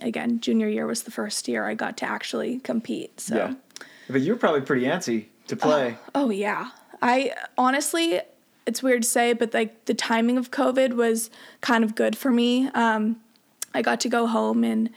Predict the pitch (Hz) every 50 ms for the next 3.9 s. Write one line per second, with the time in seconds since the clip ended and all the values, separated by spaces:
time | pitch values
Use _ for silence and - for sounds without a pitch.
0 | - - - - _ - - - 262 226 220 226 226 226 214 202 202 190 196 202
1 | 220 214 - - _ _ _ - 226 226 220 220 220 220 - - 226 220 214 -
2 | - 240 254 277 285 - _ _ _ _ _ - - - - 240 226 226 233 -
3 | - 247 - - 240 220 214 220 214 214 - - 226 214 185 - - 240